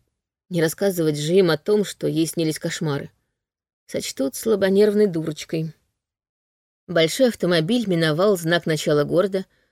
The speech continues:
но не поехал в центр, а свернул на одну из дорог, опоясывающих город по кругу. Дом Алексиных находился с другой стороны, и поехать через центр было бы короче, но уже начался рабочий день,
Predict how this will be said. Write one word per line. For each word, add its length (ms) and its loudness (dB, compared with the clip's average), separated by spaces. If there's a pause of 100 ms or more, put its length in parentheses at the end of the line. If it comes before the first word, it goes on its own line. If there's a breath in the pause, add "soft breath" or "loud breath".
но 140 -2
не 160 0
поехал 400 0
в 80 -14
центр, 480 -2 (260)
а 120 0
свернул 460 2
на 160 4
одну 260 2
из 80 -2
дорог, 440 0 (200 soft breath)
опоясывающих 920 0
город 280 2
по 100 0
кругу. 420 -2 (640)
Дом 300 2
Алексиных 540 4
находился 520 4
с 40 0
другой 320 4
стороны, 480 0 (420)
и 160 0
поехать 380 4
через 260 -2
центр 420 0
было 240 2
бы 120 -2
короче, 540 -2 (440)
но 200 -2
уже 280 2
начался 460 0
рабочий 420 -2
день, 340 0